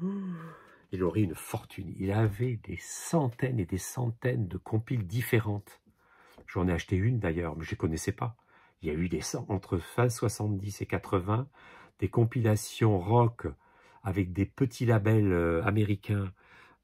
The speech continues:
euh, rock new wave, euh, soit des petits labels anglais, tout ça, des compilations. Il y en avait, il y en avait des listes et des listes, je me souviens. C'était astronomique. Je connaissais pas, moi je connaissais rien qu'il y avait là-dessus. Il aurait fallu les acheter, enfin évidemment.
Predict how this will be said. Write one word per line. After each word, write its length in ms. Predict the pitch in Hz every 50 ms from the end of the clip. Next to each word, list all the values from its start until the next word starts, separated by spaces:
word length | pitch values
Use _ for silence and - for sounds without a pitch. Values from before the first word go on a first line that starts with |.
| - -
euh, 320 | 80 80 80 78 80 80 80
rock 320 | 80 87 104 107 - -
new 260 | 107 98 104 104 107
wave, 440 | 107 104 101 104 101 98 92 82 82
euh, 260 | 80 80 78 80 80
soit 260 | 80 - - - 110
des 100 | 101 101
petits 160 | 90 - - 107
labels 260 | 95 87 101 98 95
anglais, 320 | 101 104 101 92 95 95
tout 140 | 87 - -
ça, 180 | - - 98 90
des 100 | - -
compilations. 760 | - - 127 127 - 135 123 113 110 - - - 117 113 120
Il 60 | -
y 20 | 110
en 160 | 95 95 101
avait, 340 | 104 104 - 120 - - 98 -
il 20 | -
y 40 | 107
en 100 | 120 110
avait 300 | 95 95 98 104 104 101
des 160 | 92 92 101
listes 320 | 123 151 147 - - -
et 60 | 120
des 120 | 113 107 98
listes, 220 | 101 117 117 -
je 60 | -
me 20 | 101
souviens. 380 | - - - 101 98 101 120 - _ _ _ - - - - - - - - _ -
C'était 580 | - - - 98 - _ - 131 131 127 170 - - -
astronomique. 960 | - 139 120 - - - 113 123 127 113 110 101 101 107 120 113 - - 95 85
Je 120 | - -
connaissais 340 | - 107 95 95 - - -
pas, 240 | - - 120 110 104
moi 100 | 101 87
je 80 | -
connaissais 320 | - 98 87 85 - - 85
rien 200 | 85 92 95 92
qu'il 180 | - - 80
y 20 | 78
avait 140 | 78 -
là-dessus. 400 | 85 82 - - - - 117 117 113 - - - - _
Il 40 | -
aurait 120 | 87 85 85
fallu 260 | - 98 85 90 87
les 200 | 80 82 80 80
acheter, 380 | 80 - - - - 104 107
enfin 220 | 104 85 - - 85
évidemment. 560 | 82 82 87 90 98 98 107 113 110 98 92